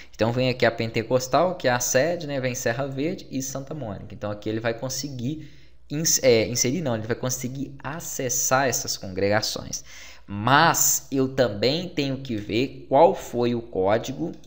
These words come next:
que eu utilizei pra poder entrar lá. Então, quando eu tenho o link, percebam que eu coloco aqui, ó, igreja e dou um acesso à U R L. Ah, então também tem que buscar essa U R L aqui em cima, ó.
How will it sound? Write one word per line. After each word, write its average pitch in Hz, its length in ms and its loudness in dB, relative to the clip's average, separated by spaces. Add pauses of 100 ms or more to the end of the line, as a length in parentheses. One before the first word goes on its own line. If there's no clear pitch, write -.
(1000)
que - 80 0
eu 120 80 6
utilizei 110 600 0
pra 131 160 0
poder 123 300 0
entrar 131 360 2
lá. 101 240 2 (320)
Então, 131 260 4
quando 220 260 0
eu 170 120 6
tenho 135 240 2
o 107 60 0
link, 147 340 0
percebam 160 580 4
que 110 380 0 (240)
eu 139 160 6
coloco 131 480 8
aqui, - 300 2
ó, - 160 4
igreja 151 760 6 (160)
e 165 140 -2
dou 143 680 4 (1120)
um 147 160 -2
acesso 131 540 4
à 139 40 6
U 131 100 6
R 143 260 2
L. 101 240 -2 (720)
Ah, 95 640 6
então 104 260 -2
também 101 240 -4
tem 101 140 -6
que - 80 -10
buscar 147 320 0
essa 120 180 4
U 123 80 2
R 131 240 2
L 117 200 4
aqui 120 160 -8
em 160 40 -8
cima, 92 420 -4
ó. - 60 -8